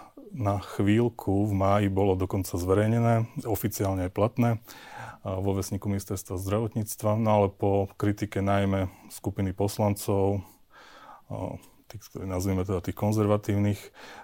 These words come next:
tak bolo stiahnuté s tým, že sa vlastne vypracujú štandardy, ktoré ako keby ešte viac rozpracujú tie kroky pre lekárov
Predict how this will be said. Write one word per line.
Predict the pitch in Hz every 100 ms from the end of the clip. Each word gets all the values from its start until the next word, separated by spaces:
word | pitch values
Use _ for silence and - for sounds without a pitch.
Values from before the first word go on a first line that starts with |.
| -
tak | - 101
bolo | 101 98
stiahnuté | 95 - 98 87 87 87 95 92
s | 87 -
tým, | - 104 120 113
že | 98
sa | 101 -
vlastne | 98 95 104
vypracujú | 95 98 98 - - 92
štandardy, | 87 - 92 98 104 107 117 123 - _ - - -
ktoré | - 101
ako | 95 -
keby | 107
ešte | 104 - 95
viac | 95 98 -
rozpracujú | - 139 90 - 92 - 92 92
tie | 98
kroky | - 98 101 -
pre | 104 95 95 95
lekárov | - 101 98 104 104